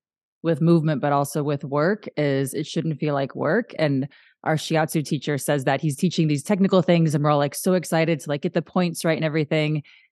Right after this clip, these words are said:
And he's like, "You guys, if it feels like you're doing something, it's not going to work. It has to feel like play, you know, learn the technique, but then forget about it." How did you come to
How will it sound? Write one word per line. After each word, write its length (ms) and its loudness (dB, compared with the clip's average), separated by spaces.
And 160 -2
he's 120 -2
like, 240 0
"You 80 2
guys, 520 4
if 100 -4
it 120 0
feels 360 2
like 240 2
you're 100 2
doing 360 2
something, 600 -4
it's 160 -8
not 140 -2
going 200 -6
to 80 -4
work. 320 -8
It 100 -4
has 200 -2
to 100 -2
feel 300 -4
like 260 -4
play, 400 -2
you 120 -6
know, 220 -4
learn 340 4
the 100 2
technique, 500 -4
but 120 -4
then 180 -4
forget 320 -6
about 300 -2
it." 180 0
How 100 0
did 180 4
you 120 2
come 340 0
to 480 2